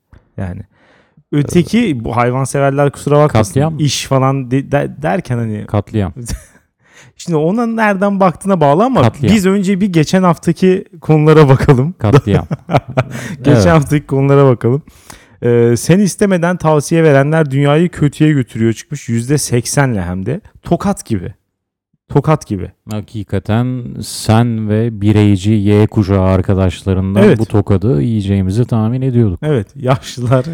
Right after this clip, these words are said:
Speaker 1: birbirlerine tavsiye versin.
Speaker 2: Aman kimse birbirine karışmasın. Kendi dünyamızda tavsiyesiz ilerleyelim.
Speaker 1: Evet, ama mesela Twitter'a ve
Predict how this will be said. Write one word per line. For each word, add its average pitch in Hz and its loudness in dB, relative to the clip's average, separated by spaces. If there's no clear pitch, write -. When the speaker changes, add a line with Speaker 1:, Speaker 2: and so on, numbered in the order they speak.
Speaker 1:
birbirlerine 135 2
tavsiye 104 -2
versin. 110 0
Speaker 2:
Aman 110 2
kimse 104 -2
birbirine 95 4
karışmasın. 101 0
Kendi 98 -2
dünyamızda 92 -2
tavsiyesiz 95 -6
ilerleyelim. 90 -4
Speaker 1:
Evet, 139 0
ama 156 2
mesela 156 0
Twitter'a 143 -2
ve 131 0